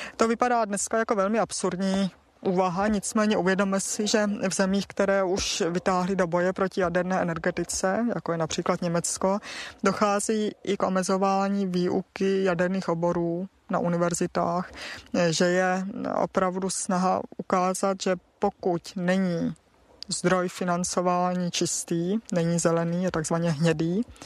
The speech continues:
tak v tu chvíli do něho investor jít nemá.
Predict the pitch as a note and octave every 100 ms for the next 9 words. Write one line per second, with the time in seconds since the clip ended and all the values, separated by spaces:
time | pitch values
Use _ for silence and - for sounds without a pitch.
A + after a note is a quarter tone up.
0 | - - - - F3+ - - G3+ - F#3+
1 | F#3 F#3 F#3+ F#3+ F#3 F#3 F#3+ F3+ F3 F3
2 | - F#3 F3+ F3+ E3 D#3